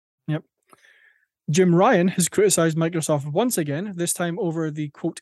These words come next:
"inadequate," end quote, "agreement to keep Call of Duty on PlayStation for three years after their current Activision contract comes to a close." This is after last week when we said,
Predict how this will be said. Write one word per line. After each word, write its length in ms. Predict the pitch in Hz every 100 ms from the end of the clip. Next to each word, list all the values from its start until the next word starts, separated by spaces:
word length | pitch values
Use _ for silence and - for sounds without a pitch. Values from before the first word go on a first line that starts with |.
| -
"inadequate," 600 | 165 165 220 202 - 165 - - -
end 200 | 139 131
quote, 200 | 143 -
"agreement 500 | 156 147 160 160 196
to 100 | -
keep 220 | 151 175 185
Call 200 | 202 180
of 60 |
Duty 160 | 170 190
on 120 | 160
PlayStation 560 | 151 165 - 156 - 147
for 160 | -
three 360 | 135 - 196 208
years 360 | 180 170 160 156
after 320 | 156 143 147
their 200 | 139 135
current 280 | - 165 -
Activision 440 | 156 147 143 135
contract 480 | - 143 143 143 170
comes 240 | - 139
to 140 | - 135
a 40 |
close." 380 | - 151 143 135 _ _ _
This 160 | - 156
is 80 | 151
after 300 | 151 151 147
last 260 | 147 143
week 180 | 151 151
when 120 | 147
we 80 | 147
said, 340 | 143 143 139